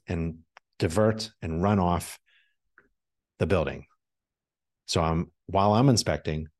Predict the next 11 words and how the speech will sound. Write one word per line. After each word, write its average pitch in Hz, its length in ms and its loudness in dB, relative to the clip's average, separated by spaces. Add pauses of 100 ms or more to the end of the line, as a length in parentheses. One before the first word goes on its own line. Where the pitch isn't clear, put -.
(220)
I'm 82 140 -6
looking 82 320 -2
at 80 180 -4
the 82 100 -2
roof, 85 400 -4 (340)
the 82 80 -4
ridge 85 280 -2
vent, 67 280 -10 (640)
the 82 100 -2
roof 92 280 2
slope, - 340 -8